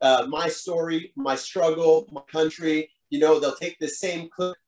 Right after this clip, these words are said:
It'll be in there. We are writing the history books right now, rewriting them, in fact, because I think my story is gonna serve as a template to show that you can't keep a good man down,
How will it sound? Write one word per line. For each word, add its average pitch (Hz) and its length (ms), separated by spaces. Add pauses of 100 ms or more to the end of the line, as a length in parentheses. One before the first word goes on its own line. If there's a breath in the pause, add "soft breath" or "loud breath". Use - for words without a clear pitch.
(100)
It'll 156 300
be 175 100
in 165 120
there. 160 280
We 190 140
are 151 100
writing 190 340
the 135 60
history 156 320
books 139 320
right 147 320
now, 131 340 (180)
rewriting 160 580
them, 117 120
in 110 100
fact, 113 380
because 151 260
I 139 100
think 175 200
my 156 160
story 160 340
is 139 60
gonna 139 140
serve 156 220
as 127 100
a 117 100
template 160 560 (280)
to 143 100
show 160 340
that 135 140
you 147 80
can't 156 220
keep 160 200
a 131 60
good 131 200
man 117 240
down, 110 240